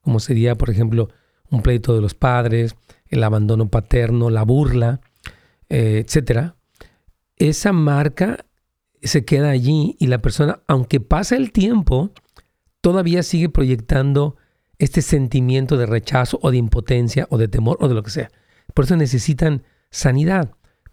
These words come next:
perdonar, este, reentrenarse, saber quiénes son. Y de esta manera pueden vivir un matrimonio bueno.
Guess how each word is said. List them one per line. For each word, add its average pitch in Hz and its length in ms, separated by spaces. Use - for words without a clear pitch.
perdonar, 120 800
este, 120 600
reentrenarse, 120 1160
saber 120 300
quiénes 113 320
son. 123 500
Y 143 100
de 123 60
esta 139 200
manera 170 540
pueden 143 360
vivir 131 180
un 147 60
matrimonio 131 540
bueno. 143 640